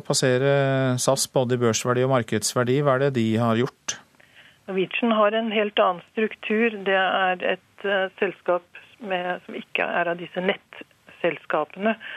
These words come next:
Speaker 2: og dermed har man lavere kostnader. Eh, og så har de en, hatt en større fleksibilitet ved å være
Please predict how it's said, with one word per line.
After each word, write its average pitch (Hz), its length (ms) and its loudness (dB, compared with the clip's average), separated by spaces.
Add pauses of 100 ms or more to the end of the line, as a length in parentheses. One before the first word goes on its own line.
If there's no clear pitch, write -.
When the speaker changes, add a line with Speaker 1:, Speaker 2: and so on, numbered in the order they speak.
(380)
Speaker 2:
og 175 320 0
dermed 175 460 2
har 175 100 2
man 180 320 -2 (160)
lavere 170 320 2
kostnader. 175 560 -2 (560)
Eh, 190 320 2
og - 400 -2
så 220 160 0
har 185 160 0
de 190 100 2 (540)
en, 208 240 -2
hatt - 320 -2
en 220 80 -6
større 165 240 0
fleksibilitet 202 800 -2
ved 202 140 2
å 196 100 -2
være 185 400 0